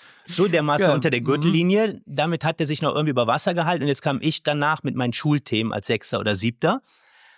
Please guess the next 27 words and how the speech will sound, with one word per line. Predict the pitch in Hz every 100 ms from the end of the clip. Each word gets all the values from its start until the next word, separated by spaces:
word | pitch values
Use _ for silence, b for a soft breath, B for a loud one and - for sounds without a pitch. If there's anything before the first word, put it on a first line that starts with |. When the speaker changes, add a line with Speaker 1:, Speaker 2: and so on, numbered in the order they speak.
| b -
Speaker 1:
Und, | 151 151 135 143
ähm, | 147 147
wir | 127
hatten | 180 208
schon | 156
vorher | - 160 185
überlegt, | 147 127 160
ob | -
das | 139 135
noch | 117
Sinn | - 120
macht. | 127 87 117
Hab |
ich | 113
gesagt, | 95
„Weißt | 110 -
du | 101
was, | 101
wir | 113
probieren | - 101 110 120 135
einfach | 117 139 139 143 131 131
und | 107
wenn's | 113 110
nicht | 110 -
geht, | 107 -
geht's | 104 - 104
nicht.“ | 98 -